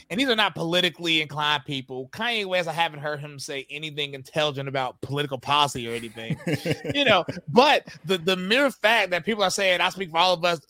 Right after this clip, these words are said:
Speaker 1: that we all vote for him, and it gets twenty thousand likes on that one comment, you know, that shows you something about culture wars. So when I see these things, it makes me optimistic, right? Like,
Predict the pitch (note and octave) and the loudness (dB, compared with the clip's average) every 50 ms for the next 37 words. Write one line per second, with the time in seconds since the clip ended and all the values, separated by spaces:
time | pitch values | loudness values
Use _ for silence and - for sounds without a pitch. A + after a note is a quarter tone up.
0 | _ D3+ D3+ D#3+ E3 E3+ F3 D#3+ C#3+ D#3 E3+ F#3 - F3 E3+ F3+ F3 D3+ D#3 E3 | _ 2 2 2 4 4 4 4 2 0 -2 -2 -2 -2 -4 -4 -2 -2 -4 -2
1 | E3 F3 E3 - _ _ _ _ _ _ - - - G3 G3 G3 F3 C#3+ F3 F3 | 0 -2 -2 -4 _ _ _ _ _ _ -14 -8 -6 -2 -2 -2 2 2 4 4
2 | F3+ E3+ D#3+ D3+ D3+ D#3+ E3 E3 D#3 - E3 E3 E3+ D#3 C#3+ D3 E3 E3+ E3+ - | 4 2 0 2 2 2 2 0 -2 -6 -4 -2 -2 0 0 -2 -2 -2 -2 -4
3 | - F3 F3 F3 F3 F3 F3+ F3+ - _ _ _ _ _ _ _ _ - F3+ F#3 | -2 0 0 0 0 0 -2 -4 -4 _ _ _ _ _ _ _ _ -6 -4 -4
4 | D#3+ - _ _ - F#3+ G#3 G#3+ - - A#3 B3 G#3+ F#3 G#3 G3 F#3+ E3 D#3 - | -4 -6 _ _ -2 -2 -2 -2 0 -2 -2 -2 -2 -4 -6 -4 -2 -4 -2 0
5 | F3+ G3+ F#3+ - E3 D3 C#3+ C#3 - E3+ G3 G3+ F#3+ E3 - - C#4+ D#4+ D4+ D4 | 0 -2 -2 -2 -6 -6 -6 -6 -6 -4 -4 -4 -4 -4 -4 -2 -2 -2 -2 -2
6 | B3+ G#3 E3 G#3+ A3+ A#3 G#3+ F3+ F3 F3+ G3 F3 F3+ F3+ E3+ - D#3+ F3 G3+ G3 | -4 -4 -4 -4 -4 -4 -6 -8 -8 -8 -8 -8 -8 -12 -10 -6 -4 -4 -4 -4
7 | - D#3+ D3 C#3 C3+ B2+ - A#2+ G#2+ A#2 B2+ C#3 D3 C#3+ - _ _ _ - E3+ | -6 -8 -6 -6 -6 -8 -8 -12 -10 -6 -4 -4 -4 -4 -6 _ _ _ -2 -2
8 | E3 D#3 | -2 -2